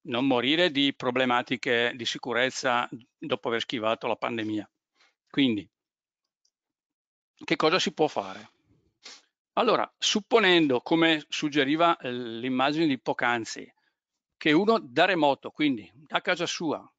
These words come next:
ovviamente si suppone che sia l'azienda,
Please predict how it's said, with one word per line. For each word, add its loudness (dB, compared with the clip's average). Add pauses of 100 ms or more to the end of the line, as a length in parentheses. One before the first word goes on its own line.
(160)
ovviamente 0
si -4
suppone -4
che -4
sia -2
l'azienda, -2